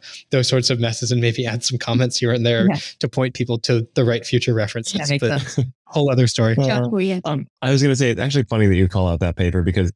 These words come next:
Speaker 3: what I do before the podcast is I always go read through people's work, like, most of the papers that they have written that are at all relevant to the topic, uh, at hand. And this was the one paper that I flagged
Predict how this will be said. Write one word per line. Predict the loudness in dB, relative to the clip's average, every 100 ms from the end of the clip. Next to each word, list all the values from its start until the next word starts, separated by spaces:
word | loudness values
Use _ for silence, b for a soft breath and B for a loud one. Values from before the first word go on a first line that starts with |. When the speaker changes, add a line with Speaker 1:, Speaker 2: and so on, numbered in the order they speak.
| _
Speaker 3:
what | 0 2
I |
do | 2 0
before | -2 -4 0
the | 2
podcast | 2 -2 -2 -2 -2
is | -2
I | 0
always | 0 0 -2
go | -4 -4 -4
read | 2 2 2
through | 2 2 0 B B B _ _ -20 _
people's | 0 0 -2
work, | -6 -6 -12 -6
like, | -6 -4
most | -2 0 0
of | -2
the |
papers | 0 -2 0 -2
that | -2 -2
they | 0
have | 2
written | 2 6
that | 6 6
are | 2
at | 0
all | 2 2 2
relevant | 2 0 0 -2
to | -2
the | -2
topic, | -2 -4 -4 -6 _
uh, | -4 -2
at | -2
hand. | 0 2 0 -2 _ -6
And | 0 0 -2 -4
this | -2
was | 0 0
the | 0
one | 0 2 0
paper | 2 0 0 -2 -4 -8 _ b -4
that | -2
I | -2
flagged | -2 -2 -2 -2 -6